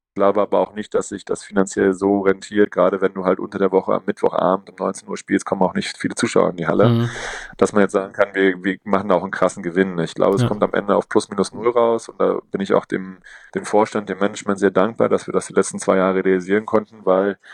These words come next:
Speaker 1: ich glaube, das hilft. Ähm, das hilft zum einen den Spielerinnen, weil sie, ähm, natürlich auch statistisch international sich mal messen können und da irgendwie auf dem Zettel stehen, auch für andere Teams interessant werden. Ähm, gerade für unsere deutschen jungen Spielerinnen ist das halt interessant,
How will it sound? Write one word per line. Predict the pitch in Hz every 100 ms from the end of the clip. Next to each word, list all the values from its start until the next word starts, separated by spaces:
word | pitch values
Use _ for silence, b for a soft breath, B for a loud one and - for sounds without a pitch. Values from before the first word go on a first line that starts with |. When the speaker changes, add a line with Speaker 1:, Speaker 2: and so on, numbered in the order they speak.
| B B B
Speaker 1:
ich | -
glaube, | 98 101
das | 104 -
hilft. | 117 135 - - - _
Ähm, | 110 104 101
das | 101
hilft | - 117 -
zum | 113
einen | 104 107 117
den | 107
Spielerinnen, | 107 - 139 135 127 123 110
weil | 104
sie, | 101 104 101 95 - -
ähm, | 104 101 101 101
natürlich | 104 - 113 107
auch | -
statistisch | - - - 117 - -
international | - 131 123 - 117 113 113
sich | 107 -
mal | 107
messen | 107 104 95
können | 110 110 110 B B B B
und | 104 104
da | 98
irgendwie | 98 113 110
auf | 104
dem | 104
Zettel | - - 117
stehen, | - 113 110
auch | -
für | -
andere | 110 120
Teams | - 120 113
interessant | - 117 - 113 110
werden. | 113 110 113 110 107
Ähm, | 95 95
gerade | 92 92
für | 101 98
unsere | 98 95
deutschen | 95 104 -
jungen | 98 117
Spielerinnen | - 117 117 113
ist | 107 113
das | 107
halt | 101 113
interessant, | - 104 104 104 -